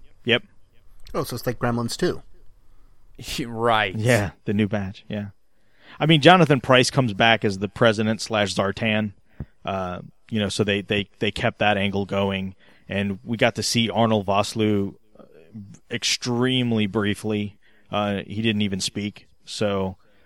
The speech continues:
Speaker 1: uh, you know, they went in a completely different direction with, uh, with Cobra Commander, which I think was actually better. I think they should have done that in the first one, trying to throw Gor-, uh, Joseph Gordon-Levitt as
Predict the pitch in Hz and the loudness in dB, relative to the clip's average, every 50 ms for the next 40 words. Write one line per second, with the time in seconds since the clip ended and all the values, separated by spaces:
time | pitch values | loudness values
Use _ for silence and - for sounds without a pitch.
0 | _ _ _ _ _ - - - 90 101 104 104 98 104 104 107 107 101 98 98 | _ _ _ _ _ -14 -12 -10 -6 -2 -2 0 2 2 2 2 0 0 -2 -6
1 | - - 117 104 - 139 139 113 110 113 98 120 113 - 117 104 101 101 101 101 | -6 -6 -8 -4 -2 -2 -2 0 -2 -2 0 0 0 0 0 -2 0 0 0 0
2 | 101 - - 113 101 98 95 95 98 95 - - - 95 92 90 90 90 90 104 | 0 -2 -4 -4 -4 -4 -4 -4 -4 -4 -6 -8 -8 -8 -6 -6 -8 -8 -10 -12
3 | - _ _ _ - 110 104 - - - _ - 135 120 107 - - 117 113 110 | -18 _ _ _ -6 -6 -6 -6 -8 -16 _ 2 2 2 2 -2 -2 2 2 2
4 | 110 113 110 104 104 - 120 - - 175 165 - - - - - - - - 120 | 4 4 2 2 2 0 -2 2 2 0 0 0 -4 -12 -20 -20 -20 -4 -2 0
5 | 104 117 123 120 - 113 101 90 87 - 92 92 101 113 113 117 113 - - - | 2 2 0 0 0 -4 -4 -4 -4 -4 -2 0 2 2 2 0 -2 -6 -14 -8
6 | - 104 - 143 127 - 113 101 - - 123 107 92 87 - 104 104 104 104 104 | -8 -4 -2 -2 0 0 -2 -2 0 -2 -2 -2 -2 -4 -2 -2 -2 0 0 -2
7 | 101 98 92 92 - - 104 98 - - 107 107 107 104 - - 123 117 113 117 | -2 -4 -6 -8 -6 -6 -6 -6 -4 -4 -2 -2 -2 -4 -2 -2 0 0 0 -2
8 | 104 - - 101 95 95 - - _ - 113 107 104 104 95 107 107 104 98 - | -2 -2 -4 -4 -4 -4 -8 -12 _ -4 -2 0 0 -2 -2 -2 -2 -2 -4 -6
9 | - _ _ _ _ - 104 107 98 90 - 117 104 92 107 90 110 107 101 95 | -14 _ _ _ _ -8 -4 -4 -4 0 0 -2 -2 -2 0 0 0 0 0 -2
10 | 95 98 101 98 101 92 95 92 92 92 90 - - | -2 -2 0 0 -2 -2 -2 -2 -4 -4 -6 -8 -12